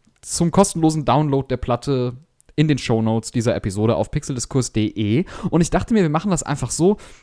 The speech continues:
da das hier ein paar Stücke sind. Wie viele Songs hat er auf dieser Platte? Zehn. Zehn Songs. Dass wir diese zehn Songs einfach jeweils als Outros für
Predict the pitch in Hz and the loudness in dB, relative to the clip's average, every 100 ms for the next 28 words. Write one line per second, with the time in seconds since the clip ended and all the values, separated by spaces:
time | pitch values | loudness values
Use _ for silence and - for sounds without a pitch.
0 | _ - 131 143 147 - 156 135 123 107 | _ -2 2 2 0 0 0 0 0 -2
1 | - 214 175 170 139 - 120 110 - 131 | -4 -2 -2 -2 -6 -8 -6 -4 -2 -4
2 | - - 165 123 113 107 147 165 170 - | -2 -2 -2 -2 -6 -4 -2 -2 -4 -8
3 | _ - 160 127 87 78 - _ _ - | _ -2 2 2 0 -8 -18 _ _ -20
4 | - 151 160 - 170 220 - - - - | -4 0 0 0 -2 -4 -10 -20 -20 -20
5 | - 131 143 139 185 - 165 147 143 143 | -8 -4 -2 0 0 2 4 4 2 2
6 | 110 120 127 107 110 120 117 - 120 123 | 2 0 0 2 6 6 4 2 2 2
7 | - 127 170 - 156 147 - - - - | 2 2 2 2 2 2 -2 -12 -20 -6
8 | 143 151 160 151 | 2 6 6 4